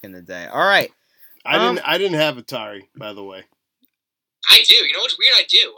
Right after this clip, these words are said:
Speaker 3: I think it's like
Speaker 2: Oh, God.
Speaker 1: Are you jealous then?
Speaker 2: Yeah, I, I, I, I think my family missed the ball. We, we had Intellivision, which is like,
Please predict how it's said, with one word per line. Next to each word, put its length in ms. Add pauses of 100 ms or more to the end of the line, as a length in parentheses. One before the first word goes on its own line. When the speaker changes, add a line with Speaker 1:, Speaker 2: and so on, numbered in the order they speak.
Speaker 3:
I 80
think 140
it's 120
like 120
Speaker 2:
Oh, 520
God. 200
Speaker 1:
Are 60
you 100
jealous 340
then? 220 (420)
Speaker 2:
Yeah, 200
I, 160
I, 460
I, 120
I 60
think 240
my 180
family 380
missed 240
the 60
ball. 280
We, 100
we 200
had 180
Intellivision, 840 (1080)
which 280
is 180
like, 320